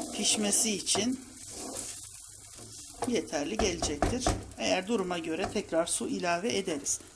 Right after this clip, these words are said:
Ama şimdilik yeter gibi. Bu arada fırında şöyle göstereyim.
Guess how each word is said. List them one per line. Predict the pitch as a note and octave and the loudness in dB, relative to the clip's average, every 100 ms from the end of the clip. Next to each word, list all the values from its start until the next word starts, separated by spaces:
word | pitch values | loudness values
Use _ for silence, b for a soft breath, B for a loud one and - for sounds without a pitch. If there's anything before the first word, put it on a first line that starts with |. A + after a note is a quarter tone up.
| - | -4
Ama | - E3+ | -2 0
şimdilik | - E3 F3 A3+ A3 | 0 0 -2 -4 -2
yeter | G3 - D3+ | -2 0 -2
gibi. | - D3 - - - - - - - - - - | -2 -10 -12 -16 -16 -16 -18 -18 -16 -16 -16 -2
Bu | A#3+ | 8
arada | G#3+ F#3 E3 G3+ A#3+ - - - - B B B B B | 8 8 4 2 2 -8 -18 -20 -20 B B B B B
fırında | - F#3+ E3+ E3 G3 A3+ - - - - B B B B | 0 2 2 4 4 2 -6 -18 -18 -16 B B B B
şöyle | - G3+ F3 | -2 0 2
göstereyim. | F#3 G3 - E3 E3+ G3+ A#3+ | 6 6 6 2 -2 -2 -2